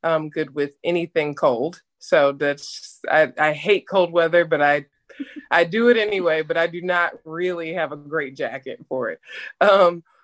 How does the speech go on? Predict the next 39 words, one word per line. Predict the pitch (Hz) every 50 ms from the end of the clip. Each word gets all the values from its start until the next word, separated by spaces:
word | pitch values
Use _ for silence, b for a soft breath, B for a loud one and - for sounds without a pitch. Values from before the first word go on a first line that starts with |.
| _ _
but | 180 208 196
I'm | 123 165 190 202
a | 196 185 175 165 156 _ _
former | 180 190 185 190 185
basketball | 175 160 151 151 156 156 _ 156 156 151 151
player, | 147 _ 151 147 147 147 147 151
so | 151 - - 151 143 143 143 143 139 143
there's | 147 147 147 143 143 139
definitely | 135 156 147 147 147 - 160 151 143 147
that | 143 143 135 127 123 -
athlete | - 143 143 147 139 _ _ _ 151 156 147 147 139 131 123 _ b b b b b b b b b _ -
competitive | 180 160 - 190 180 165 156 160 147 165 147
nature, | 160 165 156 156 151 147 - 175 160
doing | 156 151 156 156 156 151 151
your | 156 156 143
very | 156 151 147 147 147
best | 147 143 147 151 139 143 143 - - -
kind | 185 156 147 147
of | 139
energy. | 135 147 147 143 143 143 139 139 147 147 143 143 143 147 - - _
And, | 170 185 190 190 190 190 190 190 190 190 170 175 - - - _ _
you | - 196 190
know, | 185 175 165
I | 165 175 175
think | 180 208 214 196 180
an | 180 - -
interesting | 196 208 196 196 185 - 190 165 160
part | - - 175 175 175
of | 165 160
my | 160 151 156 156
story | 160 - - 160 156 156 156
is | 151
that | 147 143 131
my | 147 143 143
dad | 143 147 139 143 151
is | 160 156
actually | 170 160 160 - - - 185 185
a | 202 202
speaker. | - - 214 214 - _ _ 233 247 262 254 254